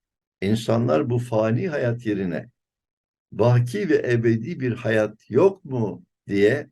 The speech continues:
bir arayışın içerisine girmek zorunda kalmışlar. Ve arayacaklar diyor Bediüzzaman Hazretleri bu mektubu demek İkinci Dünya Savaşı'ndan sonra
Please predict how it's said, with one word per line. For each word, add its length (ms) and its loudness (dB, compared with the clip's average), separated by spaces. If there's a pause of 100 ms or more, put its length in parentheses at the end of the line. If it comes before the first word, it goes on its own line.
(640)
bir 220 -2
arayışın 600 0
içerisine 500 -2
girmek 440 -2
zorunda 420 -4
kalmışlar. 800 -4 (1700)
Ve 80 6
arayacaklar 800 4
diyor 200 0
Bediüzzaman 420 -2
Hazretleri 840 -2 (640)
bu 160 2
mektubu 600 -2
demek 380 -2
İkinci 400 -2
Dünya 320 2
Savaşı'ndan 760 0
sonra 520 -4